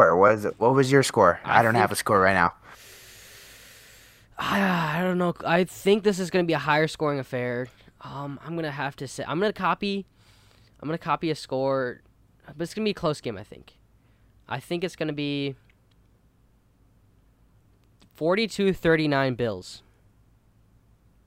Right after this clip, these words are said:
Speaker 1: Forty-two thirty-nine. Forty-seven forty-two Bills. We are going way over
Speaker 2: We're going
Speaker 1: the spread here.
Speaker 2: up there, but, you know,
Speaker 1: We,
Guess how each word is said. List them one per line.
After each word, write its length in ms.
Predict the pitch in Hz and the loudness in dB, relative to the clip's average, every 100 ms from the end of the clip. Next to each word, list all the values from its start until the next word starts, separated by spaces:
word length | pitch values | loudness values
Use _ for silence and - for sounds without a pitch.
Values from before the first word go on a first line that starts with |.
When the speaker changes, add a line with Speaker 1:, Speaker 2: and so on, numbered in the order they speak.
| _ | _
Speaker 1:
Forty-two 560 | 95 98 95 - 104 98 | -8 -8 -10 -14 -14 -14
thirty-nine. 960 | _ - 95 92 90 87 87 90 92 107 _ _ _ _ _ _ _ _ _ _ _ _ _ _ | _ -14 -10 -8 -10 -10 -10 -10 -12 -18 _ _ _ _ _ _ _ _ _ _ _ _ _ _
Forty-seven 840 | 135 143 147 143 - 135 117 113 104 | 4 6 8 4 2 2 2 0 -4
forty-two 800 | - 110 104 92 - - 104 80 | 0 2 2 0 -8 -6 -2 -2
Bills. 500 | - 50 50 50 - - - _ _ _ _ _ _ _ _ _ - | -4 -6 -6 -10 -16 -18 -20 _ _ _ _ _ _ _ _ _ -10
We 280 | 113 117 139 | -4 8 10
are 180 | 131 | 10
going 640 | 131 139 139 131 120 104 87 _ _ _ | 6 6 6 6 2 -2 -6 _ _ _
way 760 | 101 101 98 110 131 127 117 104 | -4 0 4 8 10 10 6 2
over 560 | - 107 98 92 82 - - - | 2 0 0 -2 -2 -8 -18 -6
Speaker 2:
We're 180 | 185 226 | 0 4
going 240 | 214 160 | 4 4
Speaker 1:
the 80 | 98 | 0
spread 380 | - 104 98 87 | -4 0 0 2
here. 120 | 85 | 2
Speaker 2:
up 220 | 180 208 185 151 127 | 6 6 6 -2 -6
there, 220 | 117 110 | -6 -4
but, 200 | 92 139 | -4 -2
you 120 | 185 | -2
know, 300 | 214 233 269 _ - | -2 -2 -4 _ -12
Speaker 1:
We, 320 | 120 135 135 | 0 4 4